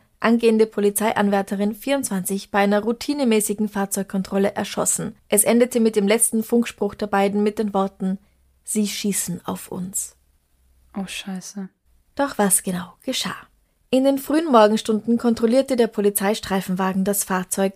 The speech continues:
Speaker 1: zweier Männer. Nachdem die beiden Polizisten in dem Auto der beiden totes Wild gefunden haben, folgte darauf urplötzlich ein Schusswechsel.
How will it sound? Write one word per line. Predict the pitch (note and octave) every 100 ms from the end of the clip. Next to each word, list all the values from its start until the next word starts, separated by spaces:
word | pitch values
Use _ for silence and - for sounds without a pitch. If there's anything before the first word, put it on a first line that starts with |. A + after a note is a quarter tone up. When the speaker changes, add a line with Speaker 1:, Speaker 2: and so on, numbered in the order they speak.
| -
Speaker 1:
zweier | - - G3 G3+
Männer. | G3+ F#3+ E3+ - _ _ _ _ _
Nachdem | G#3+ A3 - C4
die | C4
beiden | A#3 A3 A#3
Polizisten | A#3 A#3+ - D4+ - B3+
in | A3
dem | A3+
Auto | - B3+ C4
der | A3+
beiden | G#3 G3+ G3+ G3+
totes | - A3 A3 G#3+
Wild | G#3+ C#4 D4+
gefunden | - G#3+ G3+ F#3 - G3+
haben, | F#3+ F#3 A3 - _ _
folgte | - A#3+ B3+ B3+
darauf | A3+ G#3 G3+ -
urplötzlich | C4 D4 D4 A3 A3 - A3+ -
ein | G#3 G3+
Schusswechsel. | - - - - -